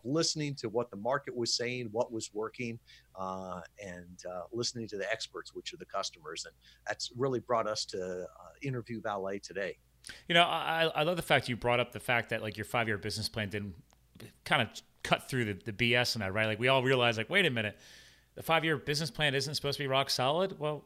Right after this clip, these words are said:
Speaker 2: no, of course not. You, life, just like life changes, business changes. And I, I actually, we just aired this, our first episode for two thousand nineteen,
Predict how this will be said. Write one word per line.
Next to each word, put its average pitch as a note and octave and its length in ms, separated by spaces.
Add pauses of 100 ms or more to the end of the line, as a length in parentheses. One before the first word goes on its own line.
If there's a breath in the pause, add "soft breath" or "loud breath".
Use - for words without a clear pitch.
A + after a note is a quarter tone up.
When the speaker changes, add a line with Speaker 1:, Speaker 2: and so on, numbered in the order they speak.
Speaker 2:
no, A#2+ 460 (140)
of - 120
course - 300
not. F#2+ 220
You, A#2 100 (680 soft breath)
life, C#3 340 (160)
just - 180
like E3 160
life F#3 220
changes, A#2 340
business C3+ 380
changes. - 640
And G#2 640 (720)
I, B2+ 260
I - 20
actually, C3 320
we A2+ 60
just D3+ 280
aired C3 180
this, G#2+ 140
our G#2+ 100
first A#2+ 260
episode A2 340
for G#2+ 80
two A2 140
thousand G#2+ 220
nineteen, A2 460